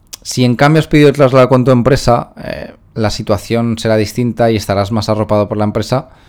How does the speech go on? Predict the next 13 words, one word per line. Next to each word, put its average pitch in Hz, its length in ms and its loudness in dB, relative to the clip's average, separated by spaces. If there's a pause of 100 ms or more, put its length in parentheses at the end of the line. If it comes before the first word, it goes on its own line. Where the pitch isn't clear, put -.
(680)
pero 120 200 0
no 120 180 0
por 120 180 0
ello 120 220 2
va 117 80 4
a - 20 4
dejar 107 240 -2
de 101 60 -2
ser 104 180 -6
un 101 120 -6
nuevo 95 240 -6
reto, 87 340 -10 (500)
aunque - 480 -12